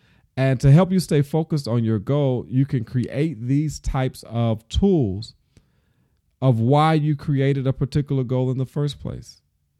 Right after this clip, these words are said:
So some people take a poster board. As I stated, I do a PowerPoint, and I try to review that PowerPoint on my iPad each and every day just to remind me, to motivate me, to inspire me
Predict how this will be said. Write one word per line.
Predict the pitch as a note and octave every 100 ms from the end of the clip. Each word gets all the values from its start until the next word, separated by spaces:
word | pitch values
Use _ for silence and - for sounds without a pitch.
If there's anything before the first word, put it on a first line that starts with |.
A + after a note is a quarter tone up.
| _ _ _ _ _ _ -
So | E3
some | A2 D3+
people | C#3+ D3+ C#3+
take | D3+ C3+
a |
poster | A#2+ D#3 C#3+ -
board. | B2 B2 C3+ B2+
As | A2+
I | A#2+
stated, | A#2+ - B2+ C3
I | G#2+ A#2+
do | A#2 A#2
a | G#2
PowerPoint, | - A#2+ A#2 C3+ - G#2+ F#2 F2+ - _ _ _ _
and | A#2+ A#2+
I | A2+ - _ _ _ _ _ _ _
try | - D3 C#3+
to | C#3
review | A2 G#2+ F2+ G#2 D#3 D#3+
that | B2 G2
PowerPoint | - A#2+ A2 G#2 - G#2+ G2+ F2+
on | F#2+ G2+
my | G2+ F2 G#2 A#2+
iPad | B2+ B2+ F#2+ F#2 G2+ - _ _ _
each | B2 A#2
and | A2+
every | - G#2 F#2 G2
day | F2+ G#2+ G#2 G2+
just | A#2 -
to | A2+
remind | G#2+ G2+ G#2 A#2+ D3 E3 C#3
me, | G2+ F2+
to | -
motivate | G2+ G2+ B2 D#3+ D#3+ G#2+ G2 D2+
me, | F#2+
to | - F#2+
inspire | G2 - - C#3 D3 D#3+ D3
me | A2 F#2 D2+ -